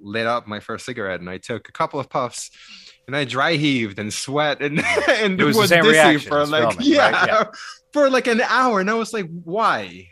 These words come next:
Speaker 1: Like, I don't, what the fuck?" And that was, like, the last time that I ever smoked, uh, until we, we
Speaker 2: Mass
Speaker 1: made
Speaker 2: state
Speaker 1: that
Speaker 2: lottery.
Speaker 1: movie and,
Speaker 2: But you can
Speaker 1: yeah.
Speaker 2: smoke weed like there's nothing.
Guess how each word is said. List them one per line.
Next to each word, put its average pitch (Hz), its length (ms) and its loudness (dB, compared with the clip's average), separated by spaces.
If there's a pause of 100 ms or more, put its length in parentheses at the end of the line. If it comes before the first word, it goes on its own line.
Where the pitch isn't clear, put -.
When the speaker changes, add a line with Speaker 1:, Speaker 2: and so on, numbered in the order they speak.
Speaker 1:
Like, 120 140 -4
I 175 80 2
don't, 160 260 -2
what 165 240 -2
the 165 80 -2
fuck?" 98 320 -4
And 117 240 -8
that 135 140 0
was, 135 240 -4
like, 117 180 -6
the 104 220 -6 (160)
last 127 320 -4
time 143 220 -4
that 135 100 -4
I 135 80 0
ever 135 180 -4
smoked, 151 400 -8 (100)
uh, 95 380 -4 (640)
until 104 720 -8 (760)
we, 92 440 -12
we 92 100 -12
Speaker 2:
Mass 107 320 -6
Speaker 1:
made 110 80 -6
Speaker 2:
state 110 120 -4
Speaker 1:
that 87 100 -8
Speaker 2:
lottery. 87 380 -4
Speaker 1:
movie 85 100 -14
and, 87 100 -20 (320)
Speaker 2:
But 143 160 -2
you 190 80 -6
can 190 120 -6
Speaker 1:
yeah. 160 60 -2
Speaker 2:
smoke 151 400 0
weed 98 460 -10
like 85 420 -6 (240)
there's 98 400 -10
nothing. 76 460 -10